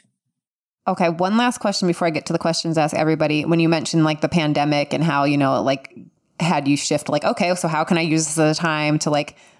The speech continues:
what do I want or shift this differently?" Like, yeah, what came up for you? Have you changed things in, like,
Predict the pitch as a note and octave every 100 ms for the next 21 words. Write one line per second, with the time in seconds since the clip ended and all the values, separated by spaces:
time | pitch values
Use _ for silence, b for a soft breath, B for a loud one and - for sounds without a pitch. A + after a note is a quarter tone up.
0 | - E3+ F#3 F#3+ E3+ D#3+ D#3 D3 D3 -
1 | E3 E3 - F3 D#3 C#3+ D3+ A3 G3 F#3
2 | - G3+ G3 - - A3 D3 D#3 D#3 -
3 | E3 D#3 F3 - F#3+ F3+ F#3 F3+ F3 E3
4 | D#3 -